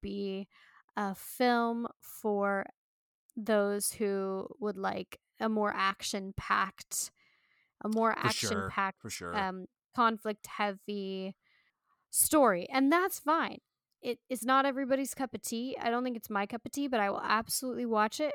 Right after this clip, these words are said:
Speaker 1: and I will absolutely, uh, you know, go in with an open mind, and, and it could, it could surpass my expectations.
Speaker 2: I think you're right, uh, about that. I don't think it's gonna be exploring the same themes as Lord of the Rings. I don't think it's gonna try to explore deeper themes. I mean,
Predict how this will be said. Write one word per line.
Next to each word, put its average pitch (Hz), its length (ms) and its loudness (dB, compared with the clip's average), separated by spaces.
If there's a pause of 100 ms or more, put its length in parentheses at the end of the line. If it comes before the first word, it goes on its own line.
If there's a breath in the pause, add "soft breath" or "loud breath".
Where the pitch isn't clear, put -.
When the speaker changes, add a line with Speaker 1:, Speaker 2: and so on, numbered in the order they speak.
Speaker 1:
and 226 100 -4
I 214 60 0
will 202 140 -2
absolutely, 190 920 -6 (640)
uh, 349 100 -12
you 214 160 -6
know, 196 200 -2 (100)
go 202 200 2
in 202 80 -4
with 208 120 -6
an 202 80 -8
open 208 240 -6
mind, 208 220 0
and, 226 140 -6
and 226 160 -4
it 214 120 -6
could, 202 240 -6 (120)
it - 300 -10
could 202 220 -6 (140)
surpass 190 460 -6
my 185 100 -10
expectations. 180 720 -12 (840 soft breath)
Speaker 2:
I 175 100 0
think 139 160 -4
you're 113 80 0
right, 90 320 -4
uh, 104 380 -4
about 101 240 -6
that. 92 200 -8 (280)
I 131 80 -2
don't 135 140 0
think 120 140 -4
it's 113 120 -6
gonna 110 140 -4
be 101 120 -6
exploring 101 800 -8 (520 soft breath)
the 98 120 -10
same 92 200 -8
themes 123 380 -2
as 98 120 -10
Lord 107 160 0
of 95 60 -2
the 101 60 -2
Rings. 98 360 -4
I 95 80 -6
don't 90 120 -8
think 95 120 -12
it's - 100 -12
gonna 85 180 -16 (260)
try 110 480 -2
to 117 120 -10
explore 101 640 -10
deeper 110 280 -8
themes. 104 420 -10
I 110 80 -6
mean, 113 260 -4